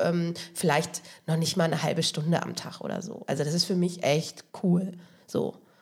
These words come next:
Ne? Und bin dann, hab dann schöne Sachen gemacht, irgendwie bin zum Sport, in die Sauna, hab mal wieder Musik gemacht, Klavier gespielt, Dinge, die der Seele gut tun. Aber es hat, ist mir auch schwer gefallen, ne? Also es ist schon so, dass ich so gedacht hab, "Oh,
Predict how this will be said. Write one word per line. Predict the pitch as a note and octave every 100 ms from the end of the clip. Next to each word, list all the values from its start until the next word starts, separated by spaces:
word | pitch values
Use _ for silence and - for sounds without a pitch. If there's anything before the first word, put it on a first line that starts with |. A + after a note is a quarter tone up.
| _
Ne? | - F3+
Und | F3+
bin | E3+ F3
dann, | D#3+ D#3+
hab | F3
dann | D#3+
schöne | - D#3
Sachen | D3 A3 A3 G3
gemacht, | F#3+ F3+ F3 -
irgendwie | D#3 D#3 D#3+
bin | D#3 D3 D3
zum | D#3+
Sport, | - F3 E3+ E3+
in |
die | D#3
Sauna, | D3+ D#3 D#3+ D#3 D3+ - -
hab | -
mal | F3+ D3+
wieder | C#3+ C3 B2+ - - -
Musik | C#4 D#4+ B3+ D4+
gemacht, | D4+ B3 A3+ G3+ G#3+ -
Klavier | A#3 A#3 G3+ G#3
gespielt, | G3+ - - F#3+ F#3 F#3 F#3 - - -
Dinge, | G#3
die | G#3 F#3
der | F3+ F3+
Seele | E3 E3+ A3+ B3+ B3 A#3
gut | G#3+ A3+ A3+
tun. | - A3+ G#3+ G#3+ - -
Aber | - D4 D#4+
es | F4+ - - - -
hat, | B3
ist | - -
mir | D#4
auch | D#4
schwer | - D#3+
gefallen, | D#3+ - - - F#3 G3
ne? | G3+ B3
Also | G3
es | G#3
ist | - -
schon | - C4 B3+
so, | B3 C4 B3 - - -
dass | A3+
ich | G#3+
so | A#3
gedacht | A3 G#3
hab, | G#3 -
"Oh, | C4+ C#4 B3